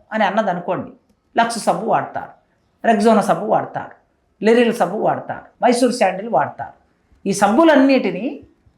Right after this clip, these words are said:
ఇన్ని రకాల సబ్బులు తయారు చేయటం ప్రధాన ఉద్దేశం ఏంటి? ఈ అన్ని రకాల సబ్బులని అమ్ముకోవడమే. మరి అమ్ముకోవాలంటే ఆకర్షించాలి వినియోగదారులు.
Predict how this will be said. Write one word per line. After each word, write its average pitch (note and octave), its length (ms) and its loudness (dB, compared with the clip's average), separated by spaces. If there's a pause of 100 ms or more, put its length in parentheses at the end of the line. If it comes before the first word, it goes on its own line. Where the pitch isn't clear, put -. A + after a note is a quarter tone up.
(120)
ఇన్ని B3+ 280 4
రకాల D4 400 4
సబ్బులు C4 360 2
తయారు A#3+ 320 2
చేయటం A#3 440 -2
ప్రధాన G#3+ 360 0
ఉద్దేశం G3 420 -6
ఏంటి? F#3+ 180 -10
ఈ A#3 280 -6
అన్ని A#3+ 280 2
రకాల C#4 440 4
సబ్బులని C4 680 0
అమ్ముకోవడమే. A3 600 -2 (300)
మరి A#3+ 120 2
అమ్ముకోవాలంటే B3+ 880 0 (480)
ఆకర్షించాలి G3 600 -2
వినియోగదారులు. D3+ 540 -6